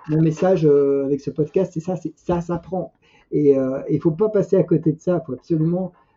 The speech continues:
euh, apprendre ces techniques-là, parce que ça change fondamentalement, euh,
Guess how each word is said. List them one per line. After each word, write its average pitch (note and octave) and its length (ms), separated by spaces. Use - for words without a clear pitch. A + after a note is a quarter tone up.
euh, C3 240
apprendre F#3+ 460
ces D3 160
techniques-là, E3 580
parce C#3+ 140
que C#3+ 240
ça D3+ 140
change F3+ 300
fondamentalement, D3 960
euh, B2 580